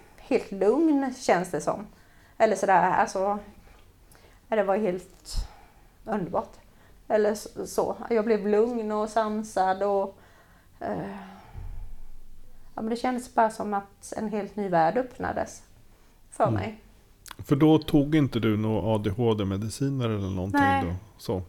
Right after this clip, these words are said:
Speaker 1: Nej.
Speaker 2: innan? Gör du det idag?
Speaker 1: Ja, det gör
Speaker 2: Mm.
Speaker 1: jag.
Speaker 2: Men <clears throat> det, det blev ju andra konsekvenser av det här, eh, a-, ja, amfetaminet. Vad, vad hände senare?
Speaker 1: Eh,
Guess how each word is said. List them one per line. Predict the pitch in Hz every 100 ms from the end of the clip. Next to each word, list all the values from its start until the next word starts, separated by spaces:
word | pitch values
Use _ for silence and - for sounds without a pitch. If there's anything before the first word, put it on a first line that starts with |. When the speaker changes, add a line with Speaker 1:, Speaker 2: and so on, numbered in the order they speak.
| -
Speaker 1:
Nej. | - 233 226
Speaker 2:
innan? | 95 101 - - - - - - -
Gör | 147
du | 151
det | 139
idag? | 135 135 190 - - -
Speaker 1:
Ja, | - 240 - - -
det | -
gör | 113
Speaker 2:
Mm. | 104
Speaker 1:
jag. | - - - _ - - - - - - - - -
Speaker 2:
Men | 151 165 165 170 - - -
<clears throat> | - 202 147 147
det, | 151 147
det | 139 147 151
blev | 139 151 143 156 143
ju | 151
andra | 143 135 143 160 147 139 143 -
konsekvenser | - 147 131 135 - 110 110 131
av | 143 170 165
det | 131
här, | 110 104 110 107 101 98 71 -
eh, | 113
a-, | 85 52 50 -
ja, | 113 104 98 - - 107 117 - - - - -
amfetaminet. | 127 117 113 120 110 104 107 -
Vad, | 147 135 220
vad | 127 139
hände | 143 131 131 - - - - -
senare? | - 127 131 139 - - - - - -
Speaker 1:
Eh, | 240 233